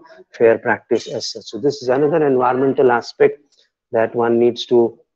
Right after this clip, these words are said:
uh, that needs to be,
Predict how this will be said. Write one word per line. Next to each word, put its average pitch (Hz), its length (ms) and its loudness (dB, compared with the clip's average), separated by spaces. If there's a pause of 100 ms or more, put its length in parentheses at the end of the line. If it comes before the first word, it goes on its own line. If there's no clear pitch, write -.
(4000)
uh, 110 500 -2
that 120 280 0
needs 127 280 0
to 131 100 -4
be, 117 260 2